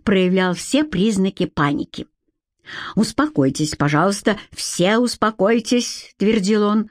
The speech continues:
слегка заикаясь. "Не забывайте, что я всего лишь выполнял приказы Аалим, хранителей огня. Это они заточили трёх благородных дам в глыбы льда.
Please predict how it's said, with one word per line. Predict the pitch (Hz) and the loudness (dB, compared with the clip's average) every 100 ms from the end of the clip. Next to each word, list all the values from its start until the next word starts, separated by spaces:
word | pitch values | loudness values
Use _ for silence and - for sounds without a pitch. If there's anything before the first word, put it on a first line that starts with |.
| _ | _
слегка | - 190 190 196 190 | -8 -4 -2 0 0
заикаясь. | 175 185 190 180 185 185 - _ _ - | 0 0 0 0 0 -2 -8 _ _ 2
"Не | 226 | 2
забывайте, | 185 214 269 175 160 151 180 - _ - | 4 2 2 2 -2 -2 -4 -4 _ -12
что | - 180 | -4 0
я | 180 | 0
всего | 175 226 202 | 0 0 2
лишь | 233 233 - - - | 2 0 -2 -12 -6
выполнял | 180 208 208 202 208 233 226 | -2 0 2 2 2 2 0
приказы | 233 226 240 233 226 208 - | -2 2 2 2 0 -4 -4
Аалим, | 208 226 254 277 370 160 - _ _ | 0 2 2 2 2 0 -4 _ _
хранителей | - 185 170 190 185 208 190 202 | -4 0 4 2 2 2 2 2
огня. | 214 214 233 170 - _ _ - | 0 2 2 0 -8 _ _ -4
Это | - 160 196 | 0 2 2
они | 180 185 233 | 2 4 4
заточили | 254 269 262 254 311 277 247 | 2 2 0 0 2 4 2
трёх | - 214 190 | 2 0 0
благородных | 170 180 175 180 175 170 170 | 0 0 2 0 2 0 2
дам | 175 180 160 | 0 0 0
в | 156 | 0
глыбы | 156 165 175 160 | 0 2 2 0
льда. | 156 160 151 | 0 0 -2